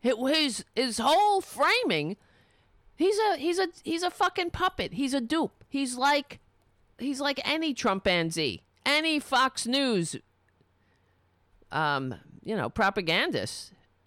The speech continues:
To get out there and say something so ridiculously pandering, so patronizing, with a straight face.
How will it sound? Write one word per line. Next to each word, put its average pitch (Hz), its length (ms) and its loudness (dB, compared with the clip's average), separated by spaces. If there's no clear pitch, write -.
To 220 100 0
get 233 240 4
out 254 300 2
there 247 240 4
and 202 140 0
say 233 520 0
something 220 640 -2
so 226 920 2
ridiculously 190 1400 -2
pandering, 208 800 0
so 247 380 0
patronizing, 143 1200 0
with 302 220 0
a 339 60 2
straight 349 420 0
face. 370 340 0